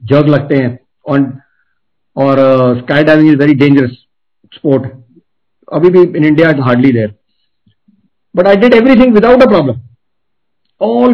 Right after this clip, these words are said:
Guruji's grace, all Guru's मेहर। तो मैं जब भी जाता बोला, "गुरुजी, गुरुजी ने लोटा देता है, ऐसे पानी पी के जा रहे हैं, कोई, कोई दिक्कत नहीं,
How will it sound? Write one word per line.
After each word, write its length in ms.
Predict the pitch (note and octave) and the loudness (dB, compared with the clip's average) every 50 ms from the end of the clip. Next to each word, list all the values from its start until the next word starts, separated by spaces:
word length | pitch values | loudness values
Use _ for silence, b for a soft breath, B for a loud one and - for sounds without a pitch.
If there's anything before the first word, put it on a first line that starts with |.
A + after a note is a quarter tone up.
| F3 | 2
Guruji's 400 | F#3 G3 G#3 F#3+ F#3+ G3+ F#3 D3+ C3 | 4 4 4 4 2 0 0 0 0
grace, 480 | D3 E3 E3+ D#3+ D#3 - - - D#3+ F3 | 0 2 0 0 -2 -6 -10 -4 -2 0
all 140 | F#3+ F#3 D3+ | 0 2 2
Guru's 240 | C#3+ D3+ D#3+ D3 B2+ | 2 2 2 2 2
मेहर। 360 | B2 B2 B2+ B2+ A2 B2 - _ _ _ _ _ _ _ _ _ _ _ _ _ _ _ _ _ _ _ _ _ _ _ _ _ _ _ _ _ _ _ _ _ - | 0 0 0 -2 -4 -6 -10 _ _ _ _ _ _ _ _ _ _ _ _ _ _ _ _ _ _ _ _ _ _ _ _ _ _ _ _ _ _ _ _ _ -6
तो 80 | - | -4
मैं 160 | G#3 G#3+ G3 | -2 0 0
जब 120 | D#3+ G3 F#3+ | 0 0 0
भी 80 | A#3 | 0
जाता 220 | G#3+ G3+ F#3 F#3+ F#3+ | 0 0 2 2 2
बोला, 220 | F#3 G3 G3 G3 | 2 2 2 0
"गुरुजी, 540 | F3+ F3 - - D#3 E3 E3+ F3 E3+ F3+ F3+ | -2 -2 -6 -4 -2 0 2 2 2 0 -2
गुरुजी 320 | E3 D3+ D#3 E3+ F3 F3+ | -2 -2 0 2 2 4
ने 120 | F3+ F3+ E3+ | 4 2 2
लोटा 280 | D#3 D#3 C#3 D#3 F3 | 2 0 0 0 0
देता 200 | E3+ D#3+ - - | 0 0 0 0
है, 60 | F3+ - | 0 2
ऐसे 100 | E3+ E3 | 0 0
पानी 340 | - - - D#3 D#3 E3 | -2 -2 -2 -2 0 0
पी 160 | D#3+ E3 D#3+ D#3 | 0 0 0 0
के 140 | D#3 F#3+ | 0 0
जा 220 | G#3+ G#3 D3+ C#3 D3+ | -2 0 0 0 0
रहे 120 | E3+ F#3 | 0 0
हैं, 80 | G3 F#3 | -2 -2
कोई, 180 | - F#3+ F#3 | 0 0 0
कोई 240 | F3 - - G#3 F#3+ | 0 0 0 0 0
दिक्कत 300 | D#3+ D#3 B2+ A#2 C3+ A2 A2 | 0 0 -2 -4 -4 -6 -6
नहीं, 180 | A2+ G#2+ - | -8 -10 -10